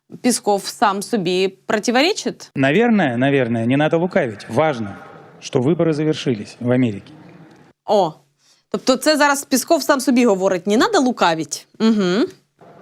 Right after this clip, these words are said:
Speaker 2: Кто-то во время предвыборной кампании говорил про войну. Кто-то говорил о мире и о том, что быстро установит мир.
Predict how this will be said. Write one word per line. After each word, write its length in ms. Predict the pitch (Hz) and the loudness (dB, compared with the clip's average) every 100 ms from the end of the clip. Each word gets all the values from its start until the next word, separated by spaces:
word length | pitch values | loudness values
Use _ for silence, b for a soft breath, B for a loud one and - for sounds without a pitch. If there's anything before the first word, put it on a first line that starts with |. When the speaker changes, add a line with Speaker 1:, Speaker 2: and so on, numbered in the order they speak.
| - - - - - - - - - | -20 -20 -20 -20 -20 -20 -20 -20 -20
Speaker 2:
Кто-то 340 | - 196 202 | -2 0 2
во 100 | 165 | 0
время 240 | 160 175 165 | 0 0 0
предвыборной 480 | 160 160 156 160 | 0 2 0 0
кампании 460 | 147 165 160 202 156 | 0 0 0 0 0
говорил 300 | 143 151 165 | 0 2 0
про 140 | 160 | 2
войну. 320 | 156 156 139 107 - - - - _ _ _ - _ - - - - - | 2 2 0 -2 -10 -20 -20 -20 _ _ _ -20 _ -20 -20 -20 -20 -20
Кто-то 380 | - - 185 196 - | -6 -2 0 0 0
говорил 360 | 135 135 156 | 0 2 2
о 60 | 160 | 2
мире 320 | 151 107 98 95 - - _ _ _ _ _ _ _ _ _ | 2 0 -4 -12 -20 -20 _ _ _ _ _ _ _ _ _
и 100 | - | -2
о 80 | 127 | 0
том, 200 | 120 175 | 0 -2
что 320 | - 139 139 127 _ _ _ _ - - _ | -2 -2 -2 -4 _ _ _ _ -20 -20 _
быстро 320 | 131 175 127 | -2 -2 0
установит 460 | 127 - 131 127 123 | -2 0 -2 0 0
мир. 200 | 110 | -4